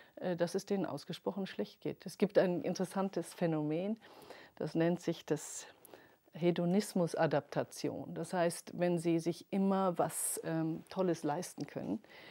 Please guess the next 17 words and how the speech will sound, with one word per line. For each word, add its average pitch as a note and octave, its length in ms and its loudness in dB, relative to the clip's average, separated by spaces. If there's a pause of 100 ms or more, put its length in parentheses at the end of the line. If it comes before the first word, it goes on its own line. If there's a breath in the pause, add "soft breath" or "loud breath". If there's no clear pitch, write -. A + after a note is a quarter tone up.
(180 loud breath)
gewöhnen F#3+ 440 10
sie D3+ 60 4
sich D3 180 -2
ganz G#3+ 240 2
schnell G3 260 4
an F3+ 140 2
die F#3 100 4
neue F3 440 4 (400)
Baseline F3+ 640 2 (120)
ihres D#3 300 0
Lebens, D3 340 2
an D#3 120 0
die D3+ 80 4
neue D#3 340 0 (500 loud breath)
Li-, F3 240 -4 (100)
Linie F3+ 520 6
und, F#3 440 4